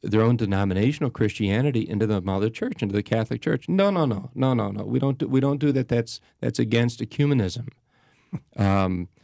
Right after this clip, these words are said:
I used the example a couple of weeks ago, and this is a, a, a new cardinal in Goa who, uh, put two thousand, as I read it,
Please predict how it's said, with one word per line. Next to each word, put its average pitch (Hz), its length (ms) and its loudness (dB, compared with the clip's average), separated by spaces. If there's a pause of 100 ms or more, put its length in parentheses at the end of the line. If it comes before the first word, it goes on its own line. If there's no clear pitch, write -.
(320)
I 113 100 6
used 131 360 4
the 139 100 4
example 120 520 2
a 101 80 0
couple - 280 -6
of 143 40 -2
weeks 185 220 -6
ago, 104 220 0
and 98 120 0
this 127 160 -2
is 117 140 -4
a, 107 600 -2
a, 110 60 -4
a - 40 0
new 131 140 4
cardinal 147 600 -2 (720)
in 107 180 2
Goa 143 500 2 (800)
who, 127 500 4
uh, 110 320 -4 (260)
put - 220 2 (320)
two - 160 2
thousand, 156 680 0 (680)
as 113 160 2
I 107 80 4
read 147 220 2
it, 120 280 -2